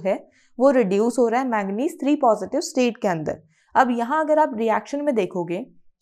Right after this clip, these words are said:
तो यहाँ जिंक आयंस मिल रहे हैं और यहाँ अमोनिया मिल रहा है, जो कंबाइन होके आपके पास यहाँ जिंक अमोनिया का एक कॉम्प्लेक्स फॉर्मेशन कर रहे हैं। अब ये रिएक्शंस कैसे हो रही हैं, क्यों हो रही हैं, उस चीज़ का आपको ध्यान नहीं देना, क्योंकि इतनी डीप अंडरस्टैंडिंग at this stage of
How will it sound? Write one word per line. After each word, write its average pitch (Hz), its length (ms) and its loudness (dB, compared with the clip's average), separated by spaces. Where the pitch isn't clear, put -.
तो 294 60 2
यहाँ 294 240 2
जिंक 262 280 0
आयंस 233 300 -2
मिल 254 120 0
रहे 254 140 0
हैं 302 220 -10
और 269 60 -2
यहाँ 262 300 -2
अमोनिया 202 400 0
मिल 165 140 -4
रहा 165 140 -8
है, 165 160 -14
जो 262 180 0
कंबाइन 247 460 0
होके 240 280 -2
आपके 208 300 -2
पास 196 260 -4
यहाँ 240 160 -8
जिंक 262 280 -2
अमोनिया 190 460 -4
का 185 120 -6
एक 277 200 -6
कॉम्प्लेक्स 214 460 -2
फॉर्मेशन 202 440 -2
कर 170 160 0
रहे 156 140 -8
हैं। - 140 -14
अब 226 140 6
ये 262 120 4
रिएक्शंस 262 520 2
कैसे 233 360 2
हो 277 140 4
रही 262 120 2
हैं, 277 140 0
क्यों 254 240 2
हो 262 100 4
रही 262 100 -2
हैं, 285 60 0
उस 254 240 -8
चीज़ 262 200 -2
का 269 100 4
आपको 262 240 2
ध्यान 233 240 -2
नहीं 220 220 0
देना, 247 240 -2
क्योंकि 269 320 -2
इतनी 269 220 -4
डीप 240 340 -4
अंडरस्टैंडिंग 254 600 -2
at 208 300 -4
this 254 160 -2
stage 233 220 -2
of 240 160 -4